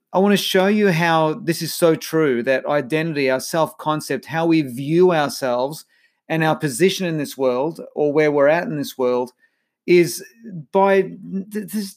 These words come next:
no doubt in my mind, it's one of the most powerful forces in human behavior. And I'll show you why in a moment. Just to give you a bit of a soundbite, the reason why it's so powerful is because we will do anything, consciously or not,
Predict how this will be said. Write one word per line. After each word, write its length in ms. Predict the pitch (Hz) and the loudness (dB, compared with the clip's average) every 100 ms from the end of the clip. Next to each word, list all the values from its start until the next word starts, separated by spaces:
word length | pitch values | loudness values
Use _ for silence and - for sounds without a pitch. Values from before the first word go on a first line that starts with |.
| - | -4
no 180 | 220 | 0
doubt 280 | 214 220 202 | 2 2 2
in 40 | 160 | 2
my 120 | 170 | 2
mind, 280 | 165 165 147 | 2 2 0
it's 160 | 117 | -4
one 120 | 165 | -2
of 60 | 165 | 0
the 40 | |
most 240 | 156 147 - | 0 -2 -2
powerful 320 | 156 147 120 | 0 0 -2
forces 260 | 147 143 131 | -4 -4 -4
in 80 | 139 | -6
human 180 | 135 | -6
behavior. 300 | 120 131 127 - - - _ _ | -2 0 0 -4 -14 -20 _ _
And 160 | 180 175 | -2 2
I'll 100 | 170 | 2
show 200 | - 190 | 2 4
you 120 | 185 | 4
why 240 | 151 151 143 | 4 2 2
in 80 | |
a 60 | 135 | 0
moment. 420 | 131 139 135 117 - _ _ _ _ _ - | -2 -2 -4 -8 -12 _ _ _ _ _ -4
Just 140 | 233 | -2
to 60 | 220 | 0
give 120 | 196 | 2
you 60 | |
a 20 | 185 | 4
bit 100 | 170 | 2
of 80 | |
a 40 | 147 | 0
soundbite, 720 | 165 156 160 143 135 135 - _ _ _ _ | -2 0 0 0 0 0 -6 _ _ _ _
the 140 | 147 170 | -4 0
reason 360 | 190 220 220 | 2 4 2
why 160 | 190 175 | 2 0
it's 120 | 165 | -2
so 160 | 175 151 | -2 -2
powerful 540 | 147 151 151 151 139 | -2 0 0 -2 -4
is 100 | 131 | -4
because 580 | - 143 143 143 139 - - | -4 -8 -4 -2 -4 -8 -4
we 220 | 156 185 | 2 4
will 180 | 190 170 | 4 2
do 500 | 147 156 151 143 - _ _ _ _ | 0 -2 -2 -4 -8 _ _ _ _
anything, 640 | 180 185 190 - 135 131 147 | 0 2 0 -2 -4 -6 -8
consciously 760 | - 190 196 208 - 190 190 | -4 -2 -2 -4 -4 -2 0
or 360 | 180 - 156 156 | 0 0 2 2
not, 720 | 143 151 160 127 143 - - | 0 -2 0 0 -2 -10 -16